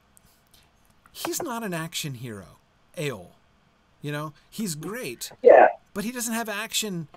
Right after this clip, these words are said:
Speaker 1: hero greatness. And so when he pursues, when he gets on a horse and gallops after them, and when he pursues them and comes to Gondolin and, and talks big and everything, he's working outside his own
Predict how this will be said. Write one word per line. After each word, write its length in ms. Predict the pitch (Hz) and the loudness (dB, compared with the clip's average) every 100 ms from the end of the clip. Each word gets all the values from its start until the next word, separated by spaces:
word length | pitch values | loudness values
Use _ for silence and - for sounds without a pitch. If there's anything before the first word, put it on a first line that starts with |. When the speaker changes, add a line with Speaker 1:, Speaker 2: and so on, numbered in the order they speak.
| - | -20
Speaker 1:
hero 460 | - 190 165 147 143 | -8 -4 -2 -2 -4
greatness. 680 | 139 180 196 131 113 - - | -8 -8 -10 -16 -8 -10 -6
And 140 | 180 | -6
so 200 | 175 190 180 | -4 -4 -6
when 280 | 160 196 | -6 -8
he 640 | 202 170 208 233 226 226 170 - - - - - | -8 -10 -10 -10 -8 -8 -10 -20 -20 -20 -20 -8
pursues, 680 | 190 - - 165 202 185 180 | -6 -4 -4 -4 -6 -8 -8
when 160 | 180 | -8
he 160 | 202 170 139 | -8 -12 -10
gets 220 | 165 160 | -8 -6
on 120 | 170 | -4
a 100 | 156 | -4
horse 360 | 139 151 165 - | -4 -4 -4 -6
and 180 | 156 123 | -10 -12
gallops 460 | 123 139 147 - | -12 -10 -10 -8
after 340 | 143 143 - 170 | -10 -10 -12 -12
them, 300 | 180 196 190 - - - - | -10 -12 -14 -20 -20 -20 -8
and 400 | 147 139 139 123 - 165 | -6 -6 -8 -10 -12 -10
when 180 | 147 143 | -10 -10
he 280 | 139 151 135 | -10 -10 -10
pursues 680 | - 151 143 - 151 147 139 | -10 -10 -8 -8 -8 -10 -10
them 280 | 147 139 139 | -10 -10 -14
and 160 | 143 135 | -14 -14
comes 340 | - 151 156 - | -8 -8 -8 -10
to 80 | |
Gondolin 680 | 147 135 139 139 139 139 135 | -8 -8 -8 -10 -10 -10 -12
and, 140 | 131 - | -14 -14
and 200 | 139 139 | -14 -12
talks 320 | 151 139 131 | -10 -10 -12
big 300 | 131 143 143 | -10 -6 -6
and 80 | 135 | -6
everything, 460 | 135 135 - 135 120 - - - | -10 -10 -12 -12 -12 -20 -20 -18
he's 300 | - 247 175 | -10 -8 -4
working 400 | 220 - 302 160 | -6 -6 -10 -8
outside 680 | 165 175 - 165 180 165 | -8 -6 -6 -6 -8 -8
his 240 | 143 139 143 | -8 -10 -10
own 500 | 143 147 147 135 | -10 -10 -10 -12